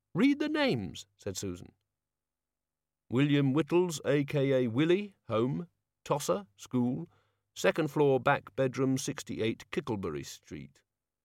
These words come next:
Sophie Langtry, A K A Daddy's Princess, attic bedroom, five The Hippo. The Hon Geoffrey Bibbleton,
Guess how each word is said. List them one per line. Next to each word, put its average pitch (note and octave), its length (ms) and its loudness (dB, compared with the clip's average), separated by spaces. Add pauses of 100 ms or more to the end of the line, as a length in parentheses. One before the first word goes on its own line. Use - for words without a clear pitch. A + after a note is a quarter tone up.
(320)
Sophie A#2 560 0
Langtry, C#3+ 840 0
A A2 200 -2
K G#2 340 -4
A F#2+ 320 -2
Daddy's G2+ 440 -4
Princess, - 760 -2 (440)
attic C#3 320 -2
bedroom, B2 460 0
five A#2 520 0 (100)
The G2+ 140 -8
Hippo. F#3 580 0 (880)
The A2+ 320 2
Hon C3+ 500 4
Geoffrey C3+ 360 0
Bibbleton, D#3 600 2